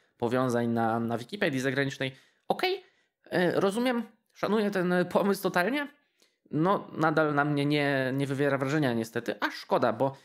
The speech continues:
słuchajcie, miał ten film takie dwa, trzy naprawdę dobre momenty, gdzie, o kurde, tęgo było w tym napięciu. Już zacząłem czuć jakiś strach, były takie sceny, gdzie właśnie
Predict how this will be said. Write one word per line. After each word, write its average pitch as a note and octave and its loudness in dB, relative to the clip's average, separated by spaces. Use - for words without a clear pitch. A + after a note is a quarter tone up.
słuchajcie, - -4
miał C4 -2
ten A3+ -2
film A3+ -6
takie G#3 -4
dwa, C#3 -2
trzy - -2
naprawdę D#3 0
dobre D3+ 2
momenty, C#3+ 2
gdzie, A#2+ 0
o - -2
kurde, A#2 2
tęgo C3 2
było A2 4
w - -10
tym B2 -4
napięciu. C3+ 0
Już C#3+ -2
zacząłem C3+ 0
czuć C3+ -6
jakiś C#3 -6
strach, C3 -4
były B2+ 0
takie C3 -6
sceny, C#3 -2
gdzie B2 -2
właśnie B2+ -2